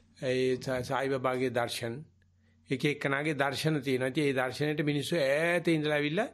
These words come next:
පාන්දර පොලිමේ ඉන්නවා. ඒ පුද්ගලයා ඇවිල්ලා ආශිර්වාද කරනවා. ඒ තරම් දර්ශනීයයි.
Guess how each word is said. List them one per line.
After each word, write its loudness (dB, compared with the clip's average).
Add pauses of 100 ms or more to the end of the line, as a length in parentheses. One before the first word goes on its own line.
(480)
පාන්දර 2
පොලිමේ 2
ඉන්නවා. 2 (640)
ඒ 2
පුද්ගලයා 0
ඇවිල්ලා 2 (720)
ආශිර්වාද 2
කරනවා. -4
ඒ -2
තරම් -2
දර්ශනීයයි. 0